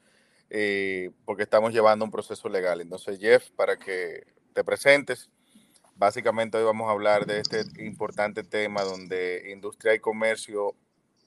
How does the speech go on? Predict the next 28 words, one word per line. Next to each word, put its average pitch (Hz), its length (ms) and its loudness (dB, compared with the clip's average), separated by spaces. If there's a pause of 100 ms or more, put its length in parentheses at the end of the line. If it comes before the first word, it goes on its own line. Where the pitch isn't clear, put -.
(540)
en 101 120 -2
la 95 100 2
persona 107 480 2
del 107 100 2
ministro 101 440 -4
Víctor 101 320 -4
Ito 101 160 -4
Bisonó, 110 420 0 (480)
ha 101 160 6
decidido 110 560 2
ocultarle 110 840 2
al 104 160 4
país 95 640 -4 (380)
cuáles 113 340 4
son 123 200 -4
las 123 120 2
estaciones 120 420 -4
de 117 100 -2
combustible 110 760 -10
que 104 100 -8
están 107 300 -4
incumpliendo 120 800 -4
con 110 160 -12
el 107 100 -4
octanaje, 101 640 -2
llámese 101 400 -2
la 104 140 2
calidad 98 500 4